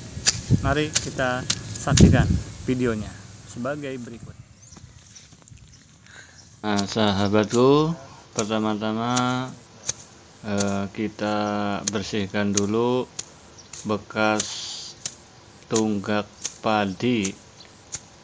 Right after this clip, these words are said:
atau rumput-rumput yang terlalu tebal ini,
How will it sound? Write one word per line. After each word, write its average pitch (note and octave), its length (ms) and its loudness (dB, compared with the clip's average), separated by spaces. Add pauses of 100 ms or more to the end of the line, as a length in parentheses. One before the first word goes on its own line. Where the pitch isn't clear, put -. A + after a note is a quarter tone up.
(320)
atau A2 560 4
rumput-rumput A2+ 1120 0
yang G2+ 560 -2
terlalu G2 640 -2
tebal G#2 560 -2
ini, A2 560 -6